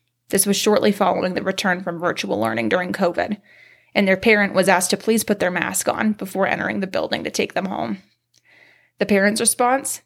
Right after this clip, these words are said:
"You're all effing stupid, and this is why I don't even want to take my kid to this effing school." Oppositional kids sometimes come from oppositional parents. They learn, "If I don't like the rules, I don't have to comply."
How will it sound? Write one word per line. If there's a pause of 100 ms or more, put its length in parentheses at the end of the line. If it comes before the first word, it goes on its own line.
(500)
"You're
all
effing
stupid, (380)
and
this
is
why
I
don't
even
want
to
take
my
kid
to
this
effing
school." (1300)
Oppositional
kids
sometimes
come
from
oppositional
parents. (380)
They
learn,
"If
I
don't
like
the
rules, (320)
I
don't
have
to
comply."